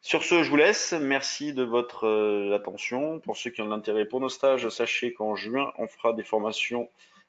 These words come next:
euh, futures et options en ligne et à Paris. Donc, si vous avez de l'intérêt, n'hésitez pas à nous contacter. Semaine prochaine, des trading live aussi. Si vous voulez, euh, participer à une séance de trading avec nous, vous êtes les bienvenus. Donc, c'est chaque deuxième jeudi de chaque mois.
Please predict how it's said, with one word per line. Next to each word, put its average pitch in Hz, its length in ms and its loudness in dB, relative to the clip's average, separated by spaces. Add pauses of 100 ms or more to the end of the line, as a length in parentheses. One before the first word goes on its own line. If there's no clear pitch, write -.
(100)
euh, 82 100 0
futures 147 500 0
et 120 80 6
options 123 640 0
en 101 60 4
ligne 117 500 0
et 131 120 4
à 113 80 6
Paris. - 760 -2
Donc, 87 200 -14
si - 140 -12
vous 120 100 -6
avez 117 140 2
de 117 60 -4
l'intérêt, 113 380 0
n'hésitez 135 380 -4
pas - 300 2
à - 80 0
nous 131 120 -4
contacter. 120 680 -4 (420)
Semaine 151 240 -2
prochaine, 151 560 2
des 135 120 4
trading 139 340 2
live 147 180 6
aussi. 165 340 -2
Si - 160 -10
vous 117 100 -10
voulez, 123 260 -2
euh, 98 380 4 (160)
participer - 580 -6
à 110 40 0
une 95 200 -6
séance 107 260 -6
de 104 80 -2
trading 107 380 -6
avec 98 240 -6
nous, 101 120 -14 (560)
vous 139 300 -4
êtes 143 240 2
les 120 400 2
bienvenus. 113 720 -2
Donc, 110 240 -6
c'est 98 140 -2
chaque 110 260 0
deuxième 110 340 -6
jeudi 101 240 -6
de 123 80 -2
chaque 135 240 -8
mois. 104 320 -2